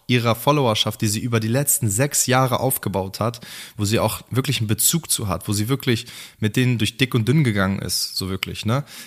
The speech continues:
Wenn die wirklich eine gute Followerschaft hat, ja, und die lieben sie auch wirklich, ja, dann, also nicht alle, aber der größte Teil, dann, wie, wie kann sie denn, wie oft kann sie diese Tasche noch authentisch verkaufen?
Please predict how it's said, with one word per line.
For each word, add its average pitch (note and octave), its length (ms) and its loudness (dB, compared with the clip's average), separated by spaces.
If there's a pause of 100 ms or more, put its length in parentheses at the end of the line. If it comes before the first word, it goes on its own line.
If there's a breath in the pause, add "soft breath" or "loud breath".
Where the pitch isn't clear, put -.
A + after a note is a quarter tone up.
Wenn G#2 80 -2
die G2+ 80 0
wirklich A#2 220 -2
eine A2+ 120 2
gute D3 260 -2
Followerschaft - 720 -2
hat, - 200 -10
ja, A2+ 140 0
und G2+ 340 -6 (240)
die A#2 80 0
lieben C#3+ 280 6
sie G2+ 200 2
auch - 180 -8
wirklich, - 360 -6
ja, A#2 200 0 (460 loud breath)
dann, A#2 320 2 (200)
also F#2 220 -2 (160)
nicht G2 220 -4
alle, G2+ 320 2
aber G2 160 0
der G2 100 -2
größte A2 260 -2
Teil, G#2+ 240 -2 (600 loud breath)
dann, A#2 340 2 (800)
wie, A2+ 260 -2
wie A#2+ 140 2
kann F3 320 2
sie C#3 200 0
denn, D3+ 460 2
wie B2 220 0
oft - 240 -2
kann E3+ 260 4
sie C3+ 200 0
diese A#2+ 200 -2
Tasche C#3+ 320 -2
noch B2+ 160 -2
authentisch A#2+ 520 -2
verkaufen? - 580 -4